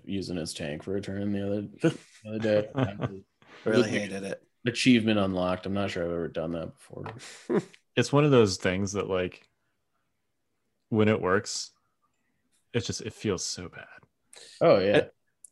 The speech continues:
Speaker 3: and for people who don't know, basically, Ion takes away an action. So
Speaker 2: Yes.
Speaker 3: if you have two Ions on something, you have no actions. It's not down to, like, a minimum of one, like everything else is. It's just, no,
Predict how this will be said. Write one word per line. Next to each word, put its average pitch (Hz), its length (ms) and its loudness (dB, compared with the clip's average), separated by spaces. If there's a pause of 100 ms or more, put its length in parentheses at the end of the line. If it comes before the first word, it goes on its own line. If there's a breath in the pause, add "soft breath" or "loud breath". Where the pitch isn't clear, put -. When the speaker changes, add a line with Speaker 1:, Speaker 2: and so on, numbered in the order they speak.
Speaker 3:
and 143 160 4
for 160 120 6
people 170 380 6
who 147 120 4
don't 139 240 2
know, 135 160 4
basically, 120 520 0
Ion 110 320 0
takes 113 320 -2
away 120 160 4
an 131 80 2
action. 135 520 0
So 104 60 0
Speaker 2:
Yes. 110 220 2
Speaker 3:
if - 40 -8
you 120 120 4
have 113 180 2
two 135 260 2
Ions 120 520 4
on 110 180 -2
something, 110 400 0
you 110 140 -2
have 104 180 0
no 101 260 -6
actions. 90 480 -10
It's - 220 -8
not 123 260 2 (140)
down 135 240 4
to, 139 160 4
like, 127 200 6
a 127 40 4
minimum 127 500 2
of 117 200 -4
one, 113 340 -2 (400 soft breath)
like 110 140 2
everything 120 480 4
else 117 260 -2
is. 104 240 -2
It's - 240 0
just, 135 220 0
no, 175 180 6